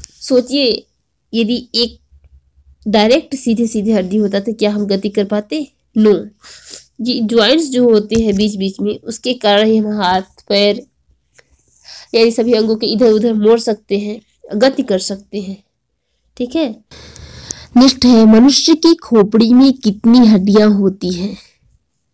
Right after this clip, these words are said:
तो कितनी होती हैं? कभी कभी, ए, तो बाईस होती है, ठीक है, और कभी कभी, अ, खो-, उनतीस देता है,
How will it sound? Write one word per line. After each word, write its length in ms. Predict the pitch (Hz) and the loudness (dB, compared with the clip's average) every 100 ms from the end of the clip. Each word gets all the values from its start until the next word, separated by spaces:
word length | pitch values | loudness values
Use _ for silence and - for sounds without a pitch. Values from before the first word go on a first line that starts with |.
| _ | _
तो 80 | - | -2
कितनी 380 | 202 - 220 254 | -2 -2 2 4
होती 360 | 254 240 233 240 | 4 4 2 2
हैं? 280 | 262 359 _ _ _ _ _ - - - | 2 0 _ _ _ _ _ -20 -14 0
कभी 180 | 220 240 | 2 4
कभी, 380 | 254 277 285 - _ _ _ _ - - 190 | 4 4 4 -2 _ _ _ _ -20 -2 2
ए, 140 | 220 | 4
तो 200 | 214 214 | 4 2
बाईस 340 | 214 208 220 220 | 2 2 2 0
होती 280 | 240 240 247 | -2 0 0
है, 160 | 302 - _ _ - | 0 -6 _ _ -8
ठीक 140 | 269 | 0
है, 260 | 320 233 220 _ _ _ - - - | 0 0 -6 _ _ _ -20 -8 -6
और 60 | |
कभी 300 | 226 226 254 | 0 2 4
कभी, 320 | 254 277 311 330 _ _ _ - - - - | 4 4 4 2 _ _ _ -20 -20 -8 0
अ, 240 | 196 185 | 2 4
खो-, 560 | 190 - 254 - _ 247 | 2 -2 -2 -2 _ 2
उनतीस 320 | 247 247 269 | 4 2 0
देता 320 | 208 202 131 | 0 0 -2
है, 240 | 190 156 | -6 -8